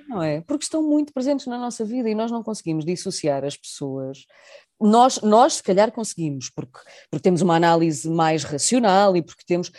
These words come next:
mas, n-, em última instância, nós também somos eleitores e nós também somos leitores e somos espectadores e vemos tudo. Portanto, as emoções fazem parte da nossa vida. Qual é uma das grandes questões mais valorizada em termos profissionais pelos recrutadores, pelas empresas, pelas pessoas com quem nós trabalhamos?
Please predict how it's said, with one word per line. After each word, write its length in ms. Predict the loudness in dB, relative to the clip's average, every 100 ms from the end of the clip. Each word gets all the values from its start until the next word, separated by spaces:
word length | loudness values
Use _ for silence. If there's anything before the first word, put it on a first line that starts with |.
| -20 _
mas, 200 | 2 2
n-, 220 | 2 0 2
em 220 | 2 2
última 280 | 2 -2 -4
instância, 520 | -2 -4 -4 -6 -6
nós 160 | -4
também 200 | -2 -2
somos 220 | -2 -4 -2
eleitores 480 | -2 -2 -4 -4 -4
e 60 |
nós 140 | -6 -4
também 180 | -6
somos 220 | -4 -4 -2
leitores 340 | -2 -2 -2
e 80 | -4
somos 160 | -6
espectadores 560 | -6 -6 -4 -2 -2 0
e 60 | -2
vemos 320 | -2 -4 -4
tudo. 420 | 0 2 2 -2 -6 -20 -20 _
Portanto, 320 | -8 -8 -8 -2
as 100 | 2
emoções 420 | 4 2 0 -4
fazem 280 | -2 -2 -2
parte 220 | -4 -4
da 80 | -4
nossa 240 | -6 -6
vida. 180 | -4 -4
Qual 180 | 0 0
é 80 | 2
uma 140 | 0
das 160 | 0 -2
grandes 300 | -4 -6 -10
questões 480 | -10 -6 -4 -6 -10 -20 -20 _
mais 420 | 2 4 4 0
valorizada 800 | 2 2 2 0 0 2 0 0
em 80 | -4
termos 300 | -2 -4 -4
profissionais 720 | -6 -6 -4 -4 0 0 -2 -6 -20 _
pelos 320 | 4 6 6
recrutadores, 800 | 4 2 2 4 4 4 2 2
pelas 340 | 4 4 2
empresas, 640 | -2 2 2 2 0 -8 -14 -4
pelas 240 | 0 0
pessoas 240 | 2 -4 -2
com 100 | -2
quem 120 | 0
nós 160 | 0 0
trabalhamos? 440 | 0 0 0